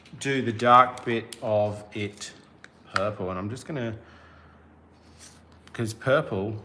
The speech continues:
and pink are very close on the colour wheel. So I'm just gonna put some purple in the hair to make some darker bits. So just in here, like, her head would put a bit of shading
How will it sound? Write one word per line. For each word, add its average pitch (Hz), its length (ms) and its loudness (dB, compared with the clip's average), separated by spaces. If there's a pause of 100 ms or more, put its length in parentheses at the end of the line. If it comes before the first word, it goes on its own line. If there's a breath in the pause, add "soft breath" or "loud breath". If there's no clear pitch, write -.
(160)
and 101 220 -4
pink 113 360 -4 (240)
are 90 340 -2
very 107 520 -2 (100)
close 98 480 -6
on 95 240 -10
the 90 100 -10
colour 85 340 -8
wheel. 85 300 -6 (960)
So - 80 -12
I'm 95 80 -8
just 117 160 -10
gonna 214 100 -8
put 165 240 -12
some 113 160 -6
purple 104 600 -6
in 92 100 -6
the 90 100 -8
hair 101 280 -8
to 139 60 -8
make 98 360 -8
some 90 200 -12
darker 90 400 -8
bits. - 380 -10 (800 loud breath)
So - 220 -12
just 101 320 -8
in 95 140 -2
here, 123 420 -4 (160)
like, 92 180 -6
her 92 200 -6
head 98 300 -6
would 92 200 -6 (560)
put 101 120 -8
a 90 40 -8
bit - 140 -8
of - 80 -6
shading 95 1000 -4